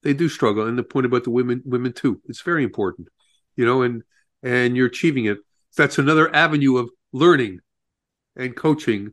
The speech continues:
that people need, you know? Thank you, Dina.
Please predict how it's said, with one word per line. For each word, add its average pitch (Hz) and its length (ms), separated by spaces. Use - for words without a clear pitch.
that 117 460
people 160 320
need, 175 320
you 135 80
know? 175 280
Thank 170 220
you, 101 60
Dina. 98 260